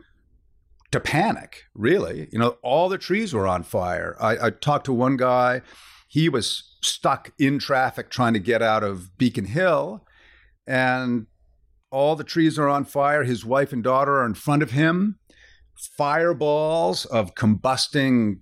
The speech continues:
black spruce gas are just rolling over the roadway. He showed me a photograph, and, and you can't believe anybody in that photo lived.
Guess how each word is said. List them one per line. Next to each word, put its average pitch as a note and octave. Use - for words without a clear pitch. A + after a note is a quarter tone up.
black B2
spruce B2+
gas C#3
are A2+
just G#2
rolling B2
over A#2+
the G#2
roadway. D3+
He C#3+
showed D#3+
me E3
a D3+
photograph, A#2+
and, B2+
and C3+
you D3+
can't D#3+
believe D3+
anybody B2+
in A#2
that A2+
photo A#2
lived. A#2